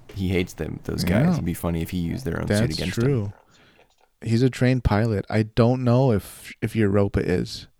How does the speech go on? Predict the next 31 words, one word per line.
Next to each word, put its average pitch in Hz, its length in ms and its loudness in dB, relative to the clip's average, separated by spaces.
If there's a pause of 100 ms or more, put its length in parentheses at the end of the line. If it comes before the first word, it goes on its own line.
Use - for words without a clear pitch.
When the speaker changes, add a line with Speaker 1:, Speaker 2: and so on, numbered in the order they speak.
(500)
Speaker 2:
I 127 60 4
mean, 131 180 6
she 165 180 2
can 143 180 6
pilot, 110 420 4
but, 107 100 4
like, 98 320 2
is 123 120 2
she, 127 200 2
like, 107 280 4 (260)
of 110 180 4
his 107 240 2
level? 113 580 0
Speaker 1:
Like, 92 180 0
proficient? 92 580 0
Yeah, 80 220 0
probably 87 420 8
not, 78 340 -4
right? 78 260 -4
Speaker 2:
Yeah. 90 440 -4 (300)
She's 120 200 -6
part 123 200 4
of 110 60 4
the 101 140 4
ruling 98 460 -2 (220)
class, 101 340 2
but 95 120 -2
not 92 160 2
necessarily 92 580 0
a 87 60 0
trained 98 400 2